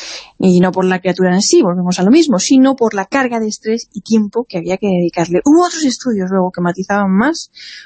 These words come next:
como el realizado por Catherine Nelson, de la Universidad de California, en el que decía que la felicidad de los padres depende, esto es muy importante, tanto de los padres como de los hijos. Este es muy interesante, porque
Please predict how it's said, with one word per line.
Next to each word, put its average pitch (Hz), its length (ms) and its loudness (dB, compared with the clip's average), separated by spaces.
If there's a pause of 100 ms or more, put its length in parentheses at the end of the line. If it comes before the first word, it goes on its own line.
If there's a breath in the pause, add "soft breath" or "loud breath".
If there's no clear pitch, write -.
(220 loud breath)
como 180 420 2
el 175 380 2
realizado 190 400 2
por 196 160 0
Catherine 180 640 0
Nelson, 294 400 2 (100)
de 220 120 0
la 180 80 0
Universidad 170 440 0
de 180 80 2
California, 247 640 0 (600 loud breath)
en 202 200 4
el 185 160 2
que 196 120 -2
decía 208 200 0
que 226 100 0
la 190 120 0
felicidad 202 520 0
de 247 120 2
los 254 200 2
padres 247 460 -4 (300 soft breath)
depende, 202 680 -2
esto - 220 -4
es 202 60 0
muy 214 100 4
importante, 165 720 -2
tanto 196 340 -2
de 180 100 -2
los 180 180 -4
padres 320 580 -4 (100)
como 175 300 -2
de 160 60 -2
los 156 180 -2
hijos. 180 380 -4
Este 262 240 -2
es 302 100 0
muy 294 140 6
interesante, - 640 -6 (120)
porque 190 540 -2